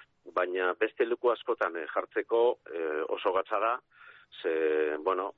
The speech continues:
ba, eh, behintzat be-, baliabide batzuk behar dira. Kasu honetan posible izan da, bertako parrokiak, eh, apostu handi bat egin dauelako, eta lagundu duzkulako,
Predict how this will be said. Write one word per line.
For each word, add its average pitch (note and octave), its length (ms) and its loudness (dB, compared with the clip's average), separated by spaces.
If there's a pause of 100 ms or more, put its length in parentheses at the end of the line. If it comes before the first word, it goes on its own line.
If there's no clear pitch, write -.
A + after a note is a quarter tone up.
ba, D#2 140 -4 (680)
eh, D2 840 -10 (800)
behintzat F2+ 400 -2 (120)
be-, F#2 240 2
baliabide G#2+ 580 0
batzuk G#2+ 400 -2
behar D#2 220 -6
dira. D#2+ 260 0 (340)
Kasu F2+ 240 -2
honetan B2 300 0
posible B2 400 -10
izan B2 280 -2
da, C3+ 180 2 (460)
bertako A2+ 420 -2
parrokiak, C3 640 -2 (100)
eh, F#2 720 -2 (400)
apostu - 380 -2
handi F2 220 2
bat F2+ 180 2
egin E2 180 -6
dauelako, D#2+ 640 2
eta E2+ 220 0
lagundu F2+ 380 -2
duzkulako, E2+ 640 -2